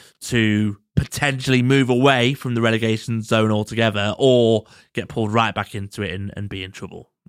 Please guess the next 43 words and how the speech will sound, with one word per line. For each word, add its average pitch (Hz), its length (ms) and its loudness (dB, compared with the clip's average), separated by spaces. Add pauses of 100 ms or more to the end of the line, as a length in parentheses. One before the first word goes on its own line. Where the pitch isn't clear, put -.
Again, 113 380 -2
a 110 120 0
little 117 300 2
bit 104 140 -2
like 107 260 -2
Stuttgart, 98 600 -8
we'll 104 80 -10
kind 107 260 -8
of 101 80 -12
know 107 220 -6
where 98 180 -6
we 101 140 -6
are, 98 140 -4
I 101 40 -10
think, - 240 -18
after, 101 360 -10 (680)
after 110 260 -6
that 101 180 -4
little 95 180 -10
run. 101 280 -10 (100)
But, 131 140 0
um, 135 320 0 (200)
you 131 80 -8
can - 20 4
only 160 200 4
applaud 147 380 2
them 127 140 2
for, 127 180 2 (520)
even 170 300 6
if 147 120 0
it's 135 120 -2
only 139 200 4
in 127 80 0
the 120 80 0
short 143 360 2
term, 110 440 -2 (280)
answering 127 760 -2 (180)
us, - 500 -6
the - 60 -16
critics, - 680 -12 (320)
<laughs> - 300 -6
let's 110 300 -6
say. 117 180 -6